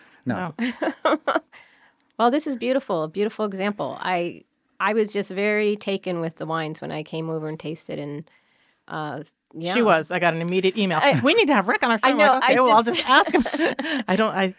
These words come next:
Speaker 2: I think that he'd probably be happy to come on the show. <laughs>
Speaker 1: Well
Speaker 2: "These wines are amazing." Like, okay.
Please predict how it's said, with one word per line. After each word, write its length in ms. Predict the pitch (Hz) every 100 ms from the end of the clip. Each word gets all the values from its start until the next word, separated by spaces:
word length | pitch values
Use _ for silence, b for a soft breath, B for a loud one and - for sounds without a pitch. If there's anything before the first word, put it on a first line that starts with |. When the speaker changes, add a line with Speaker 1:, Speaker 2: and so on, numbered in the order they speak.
| -
Speaker 2:
I 100 | 175
think 200 | 160 202
that 100 | 233
he'd 160 | 226 233
probably 280 | 254 254 285
be 160 | 277
happy 280 | 254 302 311
to 60 | 226
come 180 | 269 185
on 100 | 226
the 40 |
show. 600 | 214 - 220 - - -
<laughs> 340 | 175 156 - 202 240 - -
Speaker 1:
Well 360 | 262 262 240 220
Speaker 2:
"These 140 | 269
wines 220 | 254 339 302
are 60 |
amazing." 340 | 302 311 254 202
Like, 240 | 185 185
okay. 500 | - 175 349 403 220